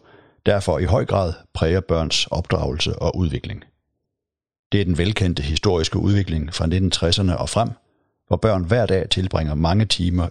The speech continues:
i institution, for at både far og mor kan komme på arbejdsmarkedet og deltage i samfundslivet uden for familien.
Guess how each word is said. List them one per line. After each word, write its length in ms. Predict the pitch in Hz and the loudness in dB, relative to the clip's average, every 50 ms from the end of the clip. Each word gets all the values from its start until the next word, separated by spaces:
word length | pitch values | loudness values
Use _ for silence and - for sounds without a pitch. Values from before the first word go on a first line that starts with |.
| - | -2
i 160 | - 92 - | -4 -2 0
institution, 680 | 85 87 - - 87 90 76 - - - - 143 123 - _ _ _ _ _ _ _ _ _ _ | 0 0 0 -2 -2 -4 -4 0 0 0 0 0 -2 -6 _ _ _ _ _ _ _ _ _ _
for 120 | - 82 | -2 -2
at 100 | 82 78 | -2 0
både 220 | - 82 80 80 80 | 0 0 0 0 2
far 320 | - 85 90 104 120 110 - | 2 2 2 2 2 0 0
og 120 | - 104 | 0 2
mor 300 | 98 92 92 95 98 - _ _ _ - | 2 4 2 0 -2 -4 _ _ _ -2
kan 120 | - 101 | -2 0
komme 180 | - - 82 78 | 0 0 0 0
på 60 | - | 0
arbejdsmarkedet 800 | - 80 82 87 98 101 - - 85 78 85 82 80 76 - - - _ - | 0 0 2 2 0 0 0 -2 -2 0 0 0 -2 -2 -4 -8 -12 _ -4
og 200 | - 87 82 - | -4 -2 0 0
deltage 500 | 85 82 87 - - 95 78 76 78 71 | 0 0 0 0 0 0 -2 -2 -4 -4
i 120 | - 78 | -2 -2
samfundslivet 800 | - - - 87 85 - 98 85 - - 80 76 73 73 69 - | -2 0 -2 -2 -2 -2 -2 -2 -2 -2 -2 -2 -2 -4 -4 -2
uden 220 | 95 95 95 95 | 0 2 2 2
for 100 | - - | 0 -2
familien. 520 | 76 - 80 80 78 67 - - - - | -4 -2 -2 -2 -2 -2 -4 -8 -12 -12